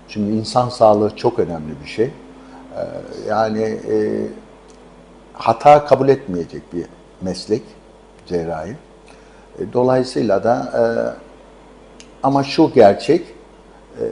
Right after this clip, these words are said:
ülkemizde bu işte gelişmeler çok yüksek düzeyde. İnsanlar rahat olsunlar, korkmasınlar. Amerika bu ameliyatlara bin dokuz yüz altmış beşlerde başladı. Biz daha yeni yeni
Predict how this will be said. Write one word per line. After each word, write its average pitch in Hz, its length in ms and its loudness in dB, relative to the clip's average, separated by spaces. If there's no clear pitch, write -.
ülkemizde 139 680 2
bu 135 160 4
işte 139 520 2
gelişmeler 120 720 2
çok 117 280 0
yüksek - 400 -8
düzeyde. 85 500 -4
İnsanlar 123 560 4
rahat 113 340 6
olsunlar, 95 440 -4
korkmasınlar. 101 760 0
Amerika 139 560 4
bu 151 400 2
ameliyatlara 127 760 6
bin 127 140 2
dokuz 127 200 0
yüz 123 60 0
altmış 123 380 2
beşlerde 120 520 4
başladı. 95 520 -4
Biz 120 220 -4
daha 123 180 6
yeni 117 260 2
yeni 90 280 0